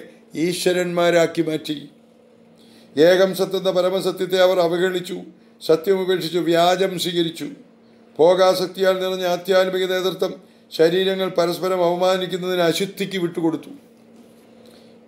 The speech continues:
ദേവദാസികളെന്ന് കേൾക്കുമ്പോൾ കേൾവിക്ക് ഇമ്പമായി തോന്നുന്ന ഒരു നാമവിശേഷണവും ചാർത്തി നേതാക്കൾ സ്വന്തം ഇഷ്ടപൂർത്തിക്കായി സ്ത്രീ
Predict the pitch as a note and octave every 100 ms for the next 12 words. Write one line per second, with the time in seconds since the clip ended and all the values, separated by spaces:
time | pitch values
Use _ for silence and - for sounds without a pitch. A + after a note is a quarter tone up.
0 | - D3+ F3 F#3 F#3+ F#3+ F#3+ F#3+ G3 F#3+
1 | F#3 F#3 F#3+ F3+ F#3+ F#3 F3+ F3 F#3+ F#3+
2 | F#3+ F#3 F#3+ F#3+ F#3+ F#3+ F#3+ F#3+ F#3 -
3 | - - _ _ F3 F3+ F3 E3 F3 F#3+
4 | F#3+ F3+ F#3+ F#3 F3+ F#3 F3 F3+ F3+ F3+
5 | F3 - - _ - D3+ F3 F#3 F#3+ F#3+
6 | D#3+ F3 F3+ F#3 E3 - F3+ F#3 F3+ F3+
7 | F#3 F#3 F3+ - - _ - - E3+